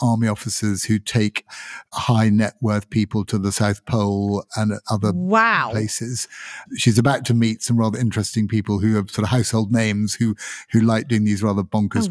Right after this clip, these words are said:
Speaker 2: Oh, wow,
Speaker 1: trips.
Speaker 2: amazing.
Speaker 1: But that's her thing. She did an amazing ride over South America last year, horse race, three hundred mile, which she won. And she loves all that kind of stuff.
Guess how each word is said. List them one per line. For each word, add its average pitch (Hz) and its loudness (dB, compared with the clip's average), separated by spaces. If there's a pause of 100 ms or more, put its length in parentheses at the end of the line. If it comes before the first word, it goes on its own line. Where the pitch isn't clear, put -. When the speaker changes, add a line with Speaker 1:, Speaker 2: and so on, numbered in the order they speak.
Speaker 2:
Oh, 202 2
wow, 220 0
Speaker 1:
trips. 196 -4
Speaker 2:
amazing. 226 0
Speaker 1:
But - 4
that's 127 2
her 120 4
thing. 113 2
She - 0
did 113 2
an 117 4
amazing 113 0
ride 107 0
over 104 0 (440)
South 117 2
America 110 2
last 101 -4
year, 101 0
horse 104 -2
race, 101 -2
three 123 0
hundred 104 0
mile, 104 2
which - -8
she 117 -2
won. 104 0
And 104 -2
she 120 0
loves 107 -2
all 98 -4
that 95 -10
kind 104 -8
of 90 -8
stuff. 95 -8